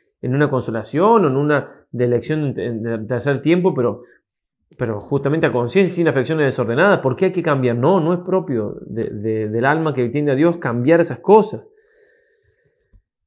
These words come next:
Salvo, por supuesto, que haya motivos de peso, pero es lo que no había. Entonces, décimo tercera dice, esta eligiendo todos los diez, aquella vez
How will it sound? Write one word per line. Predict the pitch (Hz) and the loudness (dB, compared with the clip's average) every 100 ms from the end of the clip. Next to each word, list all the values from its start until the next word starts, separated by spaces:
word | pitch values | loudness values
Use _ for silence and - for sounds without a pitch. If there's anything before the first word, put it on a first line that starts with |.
| _ _ | _ _
Salvo, | - 123 175 190 120 | 0 6 8 6 4
por | 110 | -2
supuesto, | 123 151 175 | -2 0 0
que | - 117 | -2 -4
haya | 113 120 | -4 -6
motivos | 110 110 139 151 | -4 -4 0 2
de | 139 | 2
peso, | - 180 180 120 | 4 4 4 0
pero | 120 | 0
es | |
lo | 117 | -2
que | 120 | -2
no | 123 | 0
había. | 123 185 196 104 | 2 4 4 2
Entonces, | 110 147 147 | 0 4 6
décimo | 170 170 170 170 | 6 6 6 6
tercera | 165 160 202 185 | 6 4 6 6
dice, | 151 143 135 - - _ _ | 6 6 2 0 -14 _ _
esta | 202 233 233 202 | 6 6 6 6
eligiendo | 180 175 220 196 160 147 143 | 6 4 4 4 4 2 4
todos | 185 180 | 4 6
los | 160 | 6
diez, | 175 143 123 | 6 6 4
aquella | 104 104 123 127 | -2 -8 -2 2
vez | 143 151 151 | 4 2 0